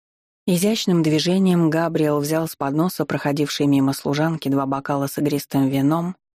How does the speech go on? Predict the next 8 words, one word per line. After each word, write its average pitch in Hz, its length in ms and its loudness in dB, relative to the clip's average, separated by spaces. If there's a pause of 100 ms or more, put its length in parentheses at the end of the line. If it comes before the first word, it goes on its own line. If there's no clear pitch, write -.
(280)
и 175 80 0
один 165 320 2
протянул 147 480 0
мне. 135 420 0 (1200)
«Поздравляю 156 680 0
с 170 60 -2
бракосочетанием, 151 1080 0
Тиана. 127 500 -4